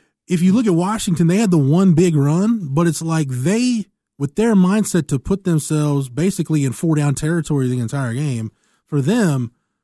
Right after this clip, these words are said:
a three to four yard run, that was a win for them. And the thing Washington did,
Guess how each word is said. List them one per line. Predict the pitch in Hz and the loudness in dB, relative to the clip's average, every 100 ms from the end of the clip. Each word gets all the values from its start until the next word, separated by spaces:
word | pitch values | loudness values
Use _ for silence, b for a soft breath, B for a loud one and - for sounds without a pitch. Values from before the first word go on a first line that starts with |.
| _ _ _ - | _ _ _ -14
a | |
three | - 190 269 | -4 2 2
to | |
four | 220 208 185 | 2 0 2
yard | 165 151 139 | 4 2 2
run, | 165 214 | 2 4
that | 185 240 | 2 4
was | 226 | 4
a | |
win | 156 113 131 143 | 4 0 -2 -4
for | 113 | -6
them. | 104 98 101 - _ _ _ _ _ | -10 -12 -16 -20 _ _ _ _ _
And | - 165 | 0 0
the | |
thing | 143 262 247 | 2 2 2
Washington | 185 233 247 202 175 160 | 0 -2 0 0 2 2
did, | 139 143 | 4 2